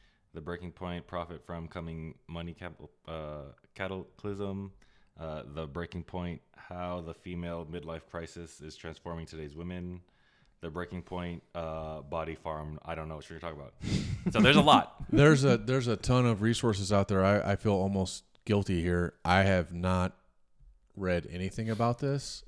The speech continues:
Speaker 2: and what I would want to make sure that we're in line with here, all of an alignment, is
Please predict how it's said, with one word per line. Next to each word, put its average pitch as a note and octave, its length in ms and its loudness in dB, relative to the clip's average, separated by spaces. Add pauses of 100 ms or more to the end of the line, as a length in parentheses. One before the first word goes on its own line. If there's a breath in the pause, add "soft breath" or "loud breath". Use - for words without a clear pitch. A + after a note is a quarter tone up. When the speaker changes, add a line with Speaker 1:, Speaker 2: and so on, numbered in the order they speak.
(220)
Speaker 2:
and F2 580 -4 (1400)
what F#2 180 -2
I F#2+ 140 4
would G2 160 0
want F#2 240 -4
to F#2 80 -8
make F#2 180 -2
sure F#2 220 0
that F2+ 140 2
we're F2 340 0 (200)
in F#2+ 140 -2
line F#2 320 2
with F2+ 160 -2
here, F2 340 -2
all F2+ 260 2
of F2 60 -2
an F2 60 0
alignment, F2 480 0
is E2+ 380 -2